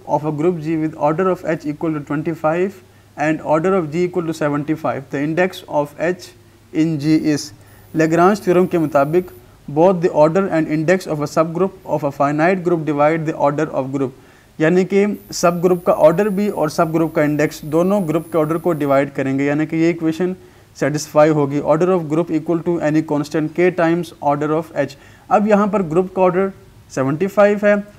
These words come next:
और H का ऑर्डर, जो सब ग्रुप है, उसका ऑर्डर ट्वेंटी फ़ाइव है, तो इंडेक्स बनेगा twenty-five multiply by which number is seventy-five? This number is three। So here,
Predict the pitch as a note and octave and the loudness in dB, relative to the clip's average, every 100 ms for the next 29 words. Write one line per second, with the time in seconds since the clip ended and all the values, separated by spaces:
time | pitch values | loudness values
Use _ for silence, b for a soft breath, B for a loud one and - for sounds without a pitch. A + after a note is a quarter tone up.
0 | B - D#3+ D#3 D#3+ - F#3+ D#3+ D3+ E3+ | B -4 -2 0 -2 0 0 0 0 -2
1 | F3 D#3 D3 E3+ E3 F3 E3+ E3 E3 D#3 | -2 -6 -4 -4 -2 -2 -2 -4 -2 -4
2 | D#3+ D#3 D3 D3+ C#3 C#3 C#3 C3+ D#3 D#3+ | -4 -2 -2 -2 0 0 -2 -2 0 2
3 | F#3+ F#3+ E3 E3+ E3+ D#3+ D#3+ D#3+ F3+ F3 | 0 0 -4 -2 -2 -2 -2 -2 0 2
4 | F3 F3 D#3 D#3 D#3 D#3+ D#3 F#3+ A3+ B | 2 0 -2 -2 -2 0 0 0 -2 B
5 | B B B D#3+ G#3+ G3 F#3+ F#3+ F#3+ G3 | B B B -2 -2 0 0 0 0 0
6 | F#3+ F#3 F3+ F3 F#3+ - - D3 - D#3 | 0 0 2 2 2 -4 -10 -8 -4 -2
7 | E3 F#3 - G3+ G#3+ - B B B - | 0 -2 -4 -6 -4 -6 B B B -10
8 | - F3 E3+ F3+ G3+ | -2 2 4 4 4